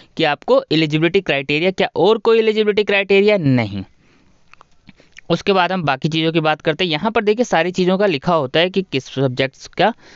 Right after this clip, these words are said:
यहाँ पे आपको देख लेना है, पहले बीए ऑनर्स, तुर्किश लैंग्वेज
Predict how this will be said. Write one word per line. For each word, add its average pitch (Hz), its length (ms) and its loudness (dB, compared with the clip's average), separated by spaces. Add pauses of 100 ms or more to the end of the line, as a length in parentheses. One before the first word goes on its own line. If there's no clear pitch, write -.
(220)
यहाँ 139 160 0
पे 160 100 -2
आपको 151 240 -2
देख 160 220 -2
लेना 196 140 0
है, 240 60 -2
पहले 127 280 -2
बीए 123 220 0
ऑनर्स, 156 400 0 (360)
तुर्किश 208 340 0
लैंग्वेज 151 360 0